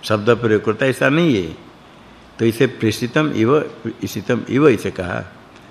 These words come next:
वास्तव प्रेरणा करता है शब्द आदि के विष-, विषय में,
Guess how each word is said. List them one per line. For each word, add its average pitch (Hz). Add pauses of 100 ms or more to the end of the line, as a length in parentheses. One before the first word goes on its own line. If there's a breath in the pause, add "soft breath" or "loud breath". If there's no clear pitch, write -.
(200)
वास्तव 139
प्रेरणा 143
करता 131
है 127
शब्द 113
आदि 117 (680)
के 117
विष-, 104
विषय 104
में, 110